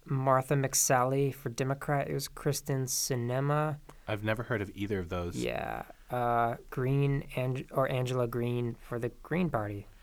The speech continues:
Speaker 2: Wow,
Speaker 1: Perfect.
Speaker 2: that's super convenient,
Speaker 1: Yeah.
Speaker 2: even though she's probably not gonna win. I'm gonna check the Arizona
Speaker 1: Oh, no.
Speaker 2: state race right now.
Speaker 1: For U S Representative in Congress, it was Paul Gosar for Republican, David Brill for Democrat, and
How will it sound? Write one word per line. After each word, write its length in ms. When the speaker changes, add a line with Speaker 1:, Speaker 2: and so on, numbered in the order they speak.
Speaker 2:
Wow, 180
Speaker 1:
Perfect. 240
Speaker 2:
that's 340
super 280
convenient, 580
Speaker 1:
Yeah. 320
Speaker 2:
even 200
though 80
she's 180
probably 320
not 220
gonna 120
win. 300
I'm 80
gonna 140
check 240
the 140
Arizona 320
Speaker 1:
Oh, 20
no. 60
Speaker 2:
state 320
race 260
right 140
now. 360
Speaker 1:
For 140
U 180
S 140
Representative 500
in 80
Congress, 560
it 80
was 140
Paul 320
Gosar 760
for 180
Republican, 760
David 320
Brill 260
for 120
Democrat, 580
and 320